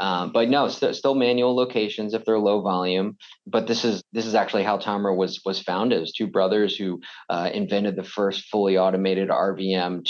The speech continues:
to help out their retailer friend, um, to automate the take back process. So it's a benefit for retailers that they can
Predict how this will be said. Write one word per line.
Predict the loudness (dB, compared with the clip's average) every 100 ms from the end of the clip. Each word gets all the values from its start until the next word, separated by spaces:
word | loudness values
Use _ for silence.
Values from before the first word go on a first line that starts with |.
| -4
to | -2 -2
help | -2 0
out | 0 0
their | -4
retailer | -4 -6 -2 0 0
friend, | -2 -8 -8 -8
um, | -8 -8 -8 -10 -14 -16 -8
to |
automate | -2 -2 -2 -6 -6
the |
take | -8 -6 -4
back | -4 -4
process. | -2 -2 -2 -8 -8 -16 -20 -20 -20 -6
So | 0
it's | 0
a | 0
benefit | 0 0 0 0
for | 0
retailers | 0 0 2 2 2 0
that | -6
they | -6
can | -8 -8